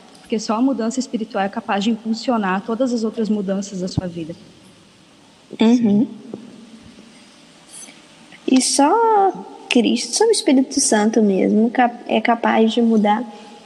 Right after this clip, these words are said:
Speaker 2: é, quem nós somos, porque eu gosto muito também da Roberta Vicente, e outro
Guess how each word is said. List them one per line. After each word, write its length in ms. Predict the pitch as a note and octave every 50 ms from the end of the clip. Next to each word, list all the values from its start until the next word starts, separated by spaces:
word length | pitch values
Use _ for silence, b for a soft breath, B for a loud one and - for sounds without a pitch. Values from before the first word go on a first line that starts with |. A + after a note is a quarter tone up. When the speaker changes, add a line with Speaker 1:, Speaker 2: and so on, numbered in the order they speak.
| - - - - - -
Speaker 2:
é, 480 | - - G3+ G3+ G3+ G3 G3 F#3+ F#3+ - -
quem 220 | - A#3+ A#3+ B3+
nós 300 | C4+ C4+ C4 B3 B3 A#3 - - -
somos, 460 | A3+ G3 F#3+ F#3 F#3 F#3+ G3+ - -
porque 760 | - A3 A3 - - - A3+ G#3 G3+ G3+ G3 - - - - - - - - - B B B B B B B B - - -
eu 100 | G3+ G#3
gosto 300 | G#3 G#3+ G#3+ G#3+ - A#3
muito 240 | G#3+ G#3 G#3+ G#3+ -
também 240 | A3 G#3 G3+ G3+
da 80 | G3 G#3
Roberta 380 | G#3 G#3 G3 G3 G#3+ G#3 - A3+
Vicente, 540 | G#3 A3 - - A#3 A3 A3 G#3 - -
e 40 | G#3+
outro 260 | G#3+ G#3+ - A3 G3+